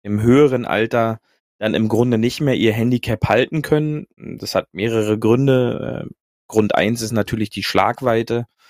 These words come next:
Und dadurch verliert man dann halt auch an seinem Handicap. Ähm, aber nichtsdestotrotz zeigen natürlich ältere und erfahrene Spieler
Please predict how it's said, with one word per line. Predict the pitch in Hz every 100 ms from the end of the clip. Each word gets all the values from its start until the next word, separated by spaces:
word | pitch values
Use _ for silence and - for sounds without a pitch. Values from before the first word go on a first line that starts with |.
| _ - - _
Und | 113 104
dadurch | 101 104 107 - - _
verliert | - 104 113 156
man | 156 147
dann | 135 127
halt | 123
auch | -
an | - 123
seinem | 123 120
Handicap. | 123 127 123 131 127 - _ _ - _ _
Ähm, | 113 110 110 110 - _ _ _
aber | 110 110
nichtsdestotrotz | 117 - 123 - 113 - - 120 - - - _ _ _ _ _ _ _ _
zeigen | - 117 113 117
natürlich | 110 - 117 110 -
ältere | 98 117 135 123
und | 110 104
erfahrene | 98 - 90 113 117
Spieler | - 113 117 117